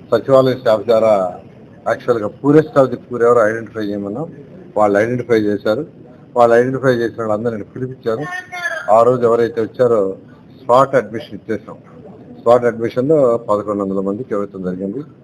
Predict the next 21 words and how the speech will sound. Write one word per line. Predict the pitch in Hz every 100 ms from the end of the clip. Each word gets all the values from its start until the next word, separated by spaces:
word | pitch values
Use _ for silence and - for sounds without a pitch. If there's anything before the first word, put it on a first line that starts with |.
| - _ _ _ _ - - -
ఒక్కొక్క | 107 143 139 139
క్లాస్ | 127 131 143 -
రెండు | 117 127
సెక్షన్స్ | 131 123 - 139
అనుకున్నాం, | 113 101 104 117 151 - - - - _ _ _ _ - -
అయితే | 131 143
అనుకోకుండా | 117 123 - 131 131 131 107 107 123 104
ఎక్కువ | - 135
డిమాండ్ | 113 113 117 113
ఉంటే | 104 147 165 - - - - -
ఆరు | 117 135
నుంచి | 139 151 147
తొమ్మిది | - 123 123 110
దాకా | 123 123
ఆ | 131
మూడు | 110 113 107
క్లాసులు | 107 104 117
పెడుతున్నాం. | 95 87 95 90 - - _ - - - - - - _ _ _ -
నర్సరీ | 117 120 147 139 131 135 - - - _ 123
పీపీ | 117 127
వన్, | 127 127